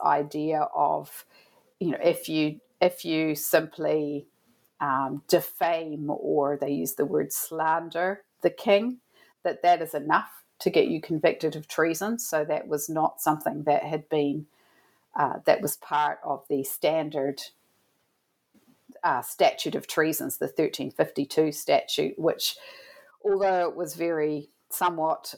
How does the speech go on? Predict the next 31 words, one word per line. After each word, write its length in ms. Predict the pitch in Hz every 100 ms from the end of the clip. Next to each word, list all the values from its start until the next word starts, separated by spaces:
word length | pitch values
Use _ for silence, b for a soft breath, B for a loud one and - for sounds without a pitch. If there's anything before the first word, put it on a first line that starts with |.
| -
um, 280 | 147 160 -
ambiguous, 920 | 175 170 170 170 165 151 156 - -
was 160 | 160 151
generally 540 | 175 165 160 151 156
interpreted 580 | 147 - 156 151 147 143
to 100 | 160
mean 200 | 139 160
you 80 | 160
had 240 | 180 180
to 180 | - 156
commit 420 | - 160 156 156
some 320 | - 160 160 160
kind 300 | 165 160 151
of 80 | - -
physical 580 | 185 190 180 156 156 - -
ac-, 240 | 170 - 165
there 100 | 160
had 160 | 196
to 60 | 196
be 100 | 175
some 260 | 180 180
kind 240 | 160 180 165
of 100 | 156 -
physical 460 | 175 170 165 151
action 640 | - 160 - - 220 247 - _ B B B
to 80 | -
constitute 760 | 180 175 165 - - - 160 -
an 120 | 160
act 260 | 156 - 160
of 120 | 151
treason. 540 | - 160 156 170 214